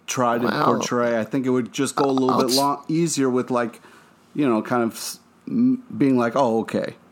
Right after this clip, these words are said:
Speaker 2: Well, I'll tell you what, I, I will disagree with you at certain points on this issue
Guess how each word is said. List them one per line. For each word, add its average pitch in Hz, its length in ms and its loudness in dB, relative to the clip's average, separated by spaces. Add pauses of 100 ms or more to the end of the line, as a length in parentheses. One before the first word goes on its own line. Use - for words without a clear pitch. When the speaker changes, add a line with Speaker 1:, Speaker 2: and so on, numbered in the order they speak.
(580)
Speaker 2:
Well, 208 240 2
I'll 214 120 0
tell 233 180 0
you 214 100 0
what, 131 400 0
I, 147 640 0 (680)
I 165 220 0
will 196 140 -4
disagree 165 380 -2
with 147 160 -2
you 143 80 0
at 127 60 -2
certain 123 280 -4
points 120 420 -4
on 113 420 -4
this 113 320 -2
issue 95 580 -4